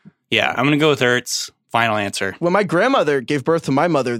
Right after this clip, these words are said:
Speaker 2: she didn't know how to hold the baby, and then they said, "Like a football," and she was like, "Oh." So I feel like it's actually really similar to catch babies in footballs.
Speaker 1: <laughs>
Speaker 2: Uh, don't wanna find out, though. But, all
Speaker 1: They
Speaker 2: right.
Speaker 1: are oblong shaped, yes.
Speaker 2: <laughs> Oblong, wow. Uh, <laughs> jeez.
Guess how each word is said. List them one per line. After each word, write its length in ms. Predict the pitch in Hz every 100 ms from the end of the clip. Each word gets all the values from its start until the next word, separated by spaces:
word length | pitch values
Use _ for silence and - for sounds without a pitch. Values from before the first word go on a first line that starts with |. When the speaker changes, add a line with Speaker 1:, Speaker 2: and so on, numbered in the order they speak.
| 110
Speaker 2:
she 180 | - 143
didn't 100 | 151
know 80 | 143
how 80 |
to 80 | 139
hold 200 | 120 143
the 60 | 120
baby, 320 | 143 147 110
and 140 | 117
then 80 | 120
they 80 | 123
said, 240 | - 117
"Like 200 | 123 151
a 40 | 143
football," 480 | - - 143 107 104
and 80 |
she 100 | -
was 120 | 147 139
like, 160 | 180
"Oh." 240 | 285 277 107
So 160 | -
I 60 | 143
feel 100 | 226
like 100 | 226
it's 120 | 156
actually 220 | 151 -
really 120 | 131 123
similar 320 | - 135 104
to 60 | 110
catch 260 | 107 -
babies 320 | - 160 -
in 80 | -
footballs. 540 | - - - - - -
Speaker 1:
<laughs> 40 | - _ _
Speaker 2:
Uh, 140 | 110 107
don't 140 | 175
wanna 120 | 170
find 200 | 156 139
out, 160 | 123 -
though. 180 | 104 - - - -
But, 240 | 175 170 - _ _
all 80 | 165
Speaker 1:
They 60 | 196
Speaker 2:
right. 100 | 135
Speaker 1:
are 40 |
oblong 440 | 110 110 95 90 92
shaped, 380 | - 85 76 -
yes. 320 | 78 - - - - - - -
Speaker 2:
<laughs> 320 | _ - -
Oblong, 480 | 117 113 92 98 98
wow. 320 | 120 110 104 - - - 147
Uh, 340 | 151 147 143
<laughs> 420 | - - - - -
jeez. 320 | - 123